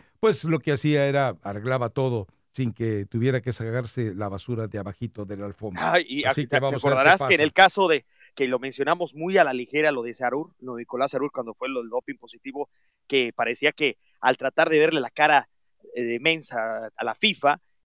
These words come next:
Speaker 2: la fifa se empezaba a enojar con la federación y podría haber desafiliado hasta, eh,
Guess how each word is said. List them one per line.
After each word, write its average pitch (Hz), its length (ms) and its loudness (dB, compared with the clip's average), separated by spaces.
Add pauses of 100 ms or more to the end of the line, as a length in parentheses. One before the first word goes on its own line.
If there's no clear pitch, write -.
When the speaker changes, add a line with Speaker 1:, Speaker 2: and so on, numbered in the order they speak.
Speaker 2:
la 123 80 -10
fifa 151 240 -6
se - 100 -10
empezaba 123 440 -2
a - 20 4
enojar 143 240 -4
con 147 100 -8
la 127 80 -2
federación 135 500 -4
y 143 100 -4
podría 127 340 0
haber 165 180 4
desafiliado 143 580 0
hasta, 117 360 -2 (180)
eh, 113 400 -10